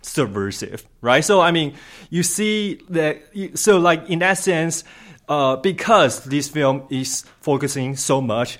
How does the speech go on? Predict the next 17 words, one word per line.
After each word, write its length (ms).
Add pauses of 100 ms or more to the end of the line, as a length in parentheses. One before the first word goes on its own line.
on 140
the 140
everyday, 580
so, 260
like, 260
you, 80 (160)
you 140
can, 300
like, 220
even 300
if 140
you 100
don't 220
like 200
the 120
film, 400
you, 260